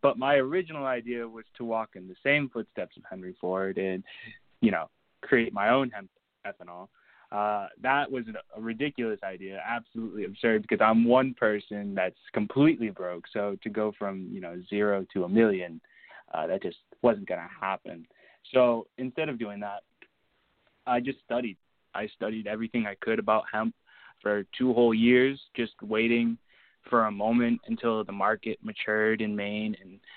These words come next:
I could actually find a person that could help me elevate my ideas and bring me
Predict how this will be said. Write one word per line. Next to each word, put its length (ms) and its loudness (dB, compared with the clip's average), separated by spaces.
I 100 6
could 140 2
actually 420 2
find 440 6
a 60 -6
person 420 2
that 220 -2
could 200 -10
help 160 0
me 240 -8
elevate 500 -2
my 340 0
ideas 540 0
and 200 -2
bring 240 8
me 100 8